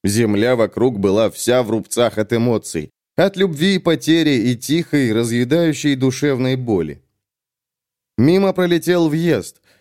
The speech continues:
распахнутые ворота и длинный просёлок, уходящий в холмистую зелень. Стрелка коснулась восьмидесяти, и всё плохое рассыпалось в прах, так что едва ли я смог бы различить и всё остальное.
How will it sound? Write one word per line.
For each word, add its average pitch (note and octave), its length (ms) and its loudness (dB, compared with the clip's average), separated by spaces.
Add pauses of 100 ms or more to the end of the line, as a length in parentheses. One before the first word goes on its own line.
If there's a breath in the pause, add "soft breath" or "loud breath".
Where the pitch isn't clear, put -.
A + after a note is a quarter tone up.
(100)
распахнутые G#2+ 800 0
ворота A2 400 0
и G2+ 140 -2
длинный G#2 420 0
просёлок, G#2+ 680 0
уходящий F#2+ 600 -2
в F2 60 -4
холмистую F#2+ 640 -2
зелень. E2+ 420 -4 (340)
Стрелка G3 500 0
коснулась F3+ 580 0
восьмидесяти, B2+ 840 -2 (200)
и A2+ 120 2
всё B2+ 220 0
плохое C3+ 480 0
рассыпалось D3+ 720 -2
в - 140 -20
прах, D3+ 520 -2
так A#2 220 0
что - 180 -2
едва G#2+ 400 0
ли C3 100 -2
я F#2 120 0
смог G2+ 340 -4
бы F#2+ 100 2
различить F#2 480 -2
и G2 100 0
всё - 280 -4
остальное. F2+ 680 -6